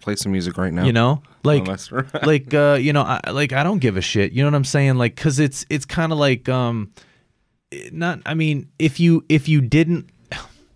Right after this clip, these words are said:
Speaker 2: like, if I didn't like it, sure. I, I mean, maybe I don't listen to the whole song, but I'll listen to a little bit of it, because who knows? Maybe I don't like the first half.
Speaker 1: Yep.
Speaker 2: I don't know. Maybe I'm gonna like the second half, or maybe I just don't like it at first, but then it grows on me. There's a lot of songs that are like that for me.
Speaker 1: Yep.
Speaker 2: You know what I'm saying?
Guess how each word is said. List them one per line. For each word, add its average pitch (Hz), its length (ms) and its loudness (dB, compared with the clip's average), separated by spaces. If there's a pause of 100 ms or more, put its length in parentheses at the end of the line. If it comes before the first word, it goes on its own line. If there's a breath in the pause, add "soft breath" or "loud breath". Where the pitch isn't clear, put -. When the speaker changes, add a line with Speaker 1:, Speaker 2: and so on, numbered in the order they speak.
(100)
Speaker 2:
like, 156 100 4
if 151 80 2
I 151 100 4
didn't 170 200 2
like 139 240 2
it, 117 100 2
sure. 117 300 0
I, 127 180 0
I 127 60 -4
mean, 117 180 0
maybe 120 220 4
I - 0 -
don't 120 120 2
listen 117 200 0
to 110 80 -2
the 101 80 2
whole 120 160 2
song, 113 280 -2
but 110 120 0
I'll 139 160 2
listen 123 240 0
to 110 160 0
a - 20 4
little 104 280 4
bit 90 180 2
of 90 120 2
it, 110 220 0 (140)
because 123 240 2
who 135 100 0
knows? 127 280 0 (260 loud breath)
Maybe 120 180 4
I 135 40 2
don't 131 100 2
like 120 160 -2
the 98 60 -12
first - 340 0
half. - 340 -12 (100)
Speaker 1:
Yep. 98 180 -8 (220)
Speaker 2:
I 98 140 -2
don't 107 80 2
know. 135 100 2
Maybe 90 280 -2
I'm 107 100 -4
gonna 107 100 -2
like 113 140 2
the 107 80 -6
second 123 300 0
half, - 400 -4
or 143 80 2
maybe 156 320 2
I 135 80 4
just 127 160 0
don't 123 160 0
like 123 160 2
it 113 80 4
at 104 80 0
first, 117 220 0
but 104 100 -8
then 107 100 -4
it 95 100 -4
grows 92 360 2
on 78 180 -6
me. 60 260 -10
There's 131 140 2
a 120 60 2
lot 139 200 2
of 127 80 2
songs 95 280 -2
that 90 80 0
are 87 80 0
like 87 180 0
that 80 180 -4
for 78 120 -12
me. 76 160 -10
Speaker 1:
Yep. 87 200 -2 (400 loud breath)
Speaker 2:
You 123 100 2
know 123 60 4
what 117 80 2
I'm 110 100 0
saying? 117 280 2